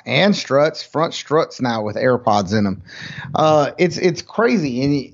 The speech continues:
you, you know, it's just, it's, when's it gonna end? We've got it, you know,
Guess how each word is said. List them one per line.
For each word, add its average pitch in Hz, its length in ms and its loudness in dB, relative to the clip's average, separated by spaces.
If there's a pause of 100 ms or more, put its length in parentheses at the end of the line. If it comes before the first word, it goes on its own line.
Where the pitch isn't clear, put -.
(160)
you, 156 320 -6
you 160 160 2
know, 175 260 4
it's 151 260 -2
just, 160 280 -2
it's, 143 300 -4
when's 123 560 0
it 233 80 2
gonna 180 220 2
end? 127 420 0
We've 127 200 -2
got 131 340 2 (580)
it, 135 200 -2
you 160 140 2
know, 147 180 4